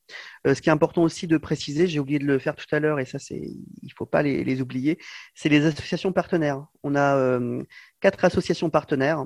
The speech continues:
On a le mouvement Utopia, qui est un mouvement d'éducation populaire, euh, écologiste et féministe. Euh, on a L deux cent quatorze Éthique et Animaux. On a l'association Code Animal et on a l'association Végétarienne de France. Donc, c'est ces quatre associations qui financent ce prix littéraire.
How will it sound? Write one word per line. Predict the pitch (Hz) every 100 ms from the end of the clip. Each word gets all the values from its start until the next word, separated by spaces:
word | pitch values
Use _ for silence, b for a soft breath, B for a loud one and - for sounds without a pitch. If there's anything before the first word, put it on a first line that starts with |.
| 156 -
On | 135 135
a |
le | 143
mouvement | 160 170 175
Utopia, | 170 143 131 143 - _ b b b b _
qui | -
est | 143
un | 135
mouvement | 147 147 151
d'éducation | 147 147 143 135 147
populaire, | 147 - 117 117 143 - _ b b b b b -
euh, | 147 143 135 135 135 -
écologiste | 147 156 139 156 -
et | 143 127
féministe. | 131 123 117 147 - 147 b b b b b -
Euh, | 135 127 120
on | 147 151
a |
L | 165
deux | 180
cent | 185
quatorze | 165 156 165 156
Éthique | 156 156
et | 156
Animaux. | 143 135 123 156 _ _ _ _ _ _ _ -
On | 139
a |
l'association | 160 160 156 - 165
Code | 190
Animal | 175 160 139 123 147 160 _ _
et | - 135
on | 135
a | 143
l'association | 147 165 160 151 - 170 -
Végétarienne | 139 156 165 160 165
de | 156
France. | - 120 123 -
Donc, | 127 131
c'est | 139
ces | - 135
quatre | - 180 180
associations | 160 160 147 147 - 160 175
qui | 135
financent | - 156 156 -
ce | 147
prix | - 143
littéraire. | 143 131 135